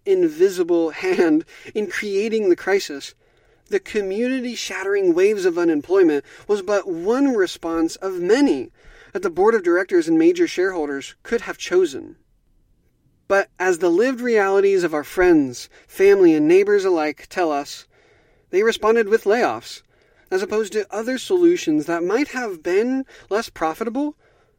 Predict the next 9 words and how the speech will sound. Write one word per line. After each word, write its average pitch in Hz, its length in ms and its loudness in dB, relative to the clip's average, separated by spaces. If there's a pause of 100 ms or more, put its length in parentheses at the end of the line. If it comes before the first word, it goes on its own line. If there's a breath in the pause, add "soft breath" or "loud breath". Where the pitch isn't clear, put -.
(140)
but 220 180 -6
could 277 240 -4
have 233 340 -8 (300)
potentially 240 760 -6
avoided 165 720 -4 (320 soft breath)
the 190 240 -6
unnecessary 202 1080 0 (340 soft breath)
emotional, 160 840 0 (240)
psychological, 170 1000 -4